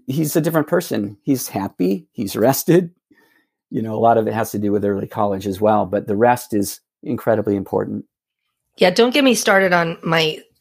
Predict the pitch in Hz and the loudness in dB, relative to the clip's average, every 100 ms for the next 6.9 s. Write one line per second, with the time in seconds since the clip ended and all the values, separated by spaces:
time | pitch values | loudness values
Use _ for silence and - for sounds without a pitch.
0 | _ _ _ _ _ _ - - 185 165 | _ _ _ _ _ _ -12 -2 0 2
1 | 175 160 160 156 156 - 175 151 - 135 | 0 2 0 0 -2 -4 -4 -4 -4 -4
2 | - 127 127 - 135 156 147 165 170 160 | -4 -4 -6 -6 -4 -2 -4 -4 -2 0
3 | 165 156 151 151 147 - 156 151 156 147 | 0 0 0 0 -2 -2 -2 0 -2 0
4 | 147 147 151 151 - 147 147 - - - | -4 -2 -2 -2 0 0 0 -4 -14 -2
5 | 185 147 143 139 143 - 156 147 143 139 | 0 2 2 2 0 2 0 0 -2 -4
6 | 143 - 143 143 139 - 120 139 - | -4 -2 -4 -4 -6 -6 -6 -8 -14